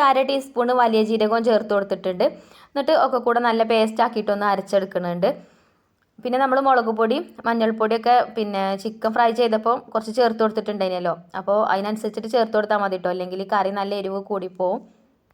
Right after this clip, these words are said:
പിന്നെ കുരുമുളക് പൊടി ചേർക്കണമെങ്കിൽ കുരുമുളക് പൊടിയും ചേർത്ത് കൊടുക്കുക. അപ്പോൾ ഞാനിതാ പിന്നെ സവാളയൊക്കെ നല്ല രീതിയിൽ വാടി വന്നപ്പോൾ ആ ഒരു പേസ്റ്റ് ഇതിലേക്ക് ചേർത്ത് കൊടുത്തിട്ടുണ്ട്. എന്നിട്ട്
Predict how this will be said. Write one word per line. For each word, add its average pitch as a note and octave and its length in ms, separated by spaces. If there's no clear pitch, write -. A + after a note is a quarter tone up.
പിന്നെ B3 180
കുരുമുളക് A#3+ 460
പൊടി A#3+ 200
ചേർക്കണമെങ്കിൽ A#3 520
കുരുമുളക് G#3 440
പൊടിയും G3+ 240
ചേർത്ത് G#3 240
കൊടുക്കുക. G3 260
അപ്പോൾ B3 180
ഞാനിതാ C4 320
പിന്നെ G#3+ 280
സവാളയൊക്കെ A3 480
നല്ല A3 220
രീതിയിൽ G#3+ 320
വാടി G#3 320
വന്നപ്പോൾ F#3+ 360
ആ G#3 40
ഒരു G#3+ 160
പേസ്റ്റ് G#3 320
ഇതിലേക്ക് G#3 300
ചേർത്ത് G3 260
കൊടുത്തിട്ടുണ്ട്. F#3 520
എന്നിട്ട് A3 260